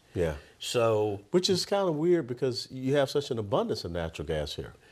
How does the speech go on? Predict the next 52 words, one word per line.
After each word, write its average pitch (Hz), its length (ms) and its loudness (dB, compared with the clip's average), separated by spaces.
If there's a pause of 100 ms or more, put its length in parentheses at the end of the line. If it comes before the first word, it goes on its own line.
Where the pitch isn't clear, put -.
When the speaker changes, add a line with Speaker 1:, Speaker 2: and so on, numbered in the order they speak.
(240)
Speaker 2:
Well, 214 140 0
yeah, 196 200 0
I 120 40 2
mean, 151 140 2
you 147 100 -2
wouldn't, 131 300 -2
you, 113 300 -8
we've 151 180 -2
never 127 240 4
had 127 220 0
natural 117 400 -2
gas 143 340 -2
go 95 140 -6
off. - 440 -12
But 135 80 4
Speaker 1:
Yeah. 139 100 6
Speaker 2:
because 123 420 2
electricity 131 540 0
went 110 180 -6
off 120 180 -2
at - 60 -20
the 92 60 -10
gas 156 380 2
plants, 101 540 -6 (100)
they 123 100 0
couldn't 127 280 2
push 131 280 0
the, 107 220 -2 (760)
Speaker 1:
Yeah, 202 240 2
push 120 180 4
Speaker 2:
the, 120 60 2
Speaker 1:
it 110 80 -2
Speaker 2:
the 131 60 2
Speaker 1:
through 123 80 4
the 202 60 4
Speaker 2:
gas 208 160 2
Speaker 1:
system. 104 220 -4
Speaker 2:
out. - 200 -12
So, 104 280 -2
Speaker 1:
Yeah. 92 80 -4 (880)
Speaker 2:
s-, - 240 -14
for 151 160 6
instance, 156 300 2
a 123 80 0
milk, 190 260 2 (180)
one 165 300 0
milk 180 260 0
plant 127 360 -2
in, 110 140 -4
in 113 180 -2
Littlefield, 151 560 2
Texas, - 680 -10